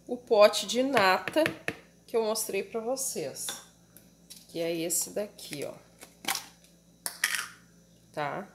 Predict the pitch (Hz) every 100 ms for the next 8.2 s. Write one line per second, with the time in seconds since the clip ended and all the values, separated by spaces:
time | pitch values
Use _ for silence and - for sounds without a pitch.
0 | - - - 165 - - 175 - - 202
1 | 196 160 151 - - - - - - -
2 | - - _ - 180 160 160 165 - -
3 | 180 185 180 - 190 170 175 185 - -
4 | 214 175 165 185 160 226 - - - -
5 | - - - 190 196 - 254 247 190 175
6 | 226 - - - - - - - - -
7 | - - - - - 214 214 214 214 214
8 | 214 208